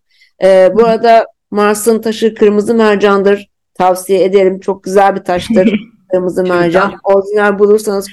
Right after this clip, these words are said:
Speaker 1: kullanın. Çok iyidir. Ama ametist birçok, e, özelliği içinde bulunduğu hem Jüpiter'e çok iyi gelir, hem Satürn'e iyi gelir,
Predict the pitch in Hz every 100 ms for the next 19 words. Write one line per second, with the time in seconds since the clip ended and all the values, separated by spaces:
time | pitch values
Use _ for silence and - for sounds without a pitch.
0 | - 196 202 190 185 185 _ _ - -
1 | 214 - 202 175 226 254 - 240 254 269
2 | - 262 262 247 - 220 220 - 208 220
3 | 220 240 - 190 180 175 180 196 208 214
4 | 202 214 214 220 214 208 208 220 190 208
5 | 208 202 185 196 196 202 214 208 214 214
6 | 208 220